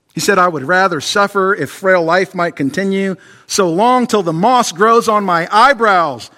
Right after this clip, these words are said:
than violate my conviction." He said, "The parting with my wife and my poor children has often been to me in this place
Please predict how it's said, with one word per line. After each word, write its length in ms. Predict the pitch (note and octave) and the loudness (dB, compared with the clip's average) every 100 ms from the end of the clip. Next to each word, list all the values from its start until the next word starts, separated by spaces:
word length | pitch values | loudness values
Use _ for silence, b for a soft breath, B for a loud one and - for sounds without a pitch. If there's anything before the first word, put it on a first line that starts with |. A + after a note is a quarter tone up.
| b | b
than 140 | F3+ D#3+ | -4 2
violate 440 | F#3 F3+ F3 F3 | 2 2 0 -4
my 160 | E3 D3 | -4 -4
conviction." 580 | C#3 C3+ B2+ - F2+ - _ _ _ _ _ _ _ _ _ _ _ _ _ | -4 -6 -8 -12 -16 -20 _ _ _ _ _ _ _ _ _ _ _ _ _
He 80 | E3 | -2
said, 160 | G3 | -2
"The 60 | D3+ | -2
parting 320 | - F#3 F#3+ | 0 0 0
with 180 | F#3 E3+ | -4 -6
my 340 | D#3+ D3 C#3 B2+ b b - | -2 0 -2 -6 b b -2
wife 340 | D#3+ F#3 F#3 | 2 2 0
and 80 | D3+ | -6
my 120 | C#3 | -6
poor 260 | - G3 D#3+ | -6 -6 -4
children 500 | - G3 F#3+ G3+ F#3 | -4 -4 -4 -4 -4
has 200 | C#3 B2 | -4 -4
often 360 | E3+ F#3 D#3 | -4 -4 -4
been 180 | C3+ F3+ | -4 -4
to 100 | - | -4
me 160 | C#3 F3+ | -4 -2
in 80 | D3+ | -2
this 180 | F3+ | -2
place 440 | - F3 F#3 F3 | -2 -2 -2 -2